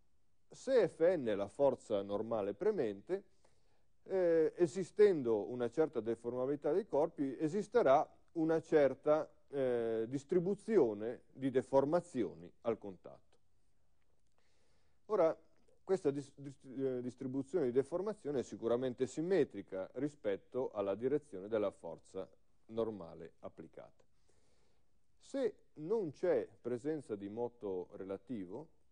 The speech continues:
anche la distribuzione delle pressioni è simmetrica,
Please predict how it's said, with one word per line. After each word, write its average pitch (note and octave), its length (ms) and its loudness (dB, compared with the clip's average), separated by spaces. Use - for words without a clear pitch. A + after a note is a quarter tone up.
anche D#3+ 600 -4
la D3 280 -2
distribuzione C3 1080 -8
delle C#3 320 4
pressioni C#3+ 720 -2
è G#2 120 -12
simmetrica, - 800 -18